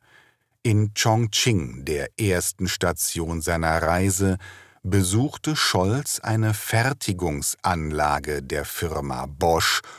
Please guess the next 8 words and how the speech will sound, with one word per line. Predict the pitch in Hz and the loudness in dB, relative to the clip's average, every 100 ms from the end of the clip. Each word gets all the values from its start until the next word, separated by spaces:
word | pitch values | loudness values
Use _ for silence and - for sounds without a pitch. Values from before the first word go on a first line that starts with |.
| - - - | -20 -20 -2
und | 131 127 | 0 2
lobte | 90 95 98 - - 78 67 | 4 4 4 2 -2 -2 -2
die | 76 67 62 76 | -6 -10 -10 -2
wirtschaftliche | 95 87 - - 80 - 78 78 - 71 | 0 0 0 0 -2 -4 -8 -6 -6 -8
Zusammenarbeit | - 78 76 87 92 90 95 90 82 80 85 78 76 - | -8 -8 -2 2 2 0 -2 0 0 0 0 0 -2 -6
zwischen | - - 104 - 110 | -6 -2 -2 0 0
beiden | - 78 76 73 82 80 | 0 0 0 -2 -4 -2
Ländern. | 78 80 82 80 67 57 | -2 -2 -2 -2 -4 -6